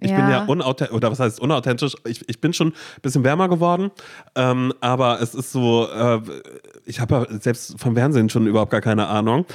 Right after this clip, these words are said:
Speaker 1: Deshalb will ich gar nicht wissen, wie es beim Film ist. Aber ich habe auf einmal in dieser Zeit, in der ich hier, hier lag, ich hatte nichts, Laura. Ich hab
Speaker 2: Krank.
Speaker 1: mich, ich hab mich einsam gefühlt, weil es war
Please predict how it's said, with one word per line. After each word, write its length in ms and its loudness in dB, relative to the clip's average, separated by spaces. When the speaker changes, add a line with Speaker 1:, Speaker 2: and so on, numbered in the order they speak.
Speaker 1:
Deshalb 220 2
will 60 2
ich 60 -4
gar 120 0
nicht 140 0
wissen, 180 -2
wie 40 -4
es 80 -6
beim 160 0
Film 280 2
ist. 220 -2
Aber 180 2
ich 120 -4
habe 380 2
auf 180 -6
einmal 320 0
in 60 -4
dieser 240 -2
Zeit, 240 -2
in 100 -4
der 100 2
ich 80 -2
hier, 340 0
hier 220 2
lag, 300 2
ich 100 -6
hatte 160 0
nichts, 240 0
Laura. 160 2
Ich 60 2
hab 100 4
Speaker 2:
Krank. 20 -
Speaker 1:
mich, 180 -2
ich 100 -4
hab 80 -2
mich 160 -4
einsam 360 0
gefühlt, 280 0
weil 100 2
es 120 -4
war 220 2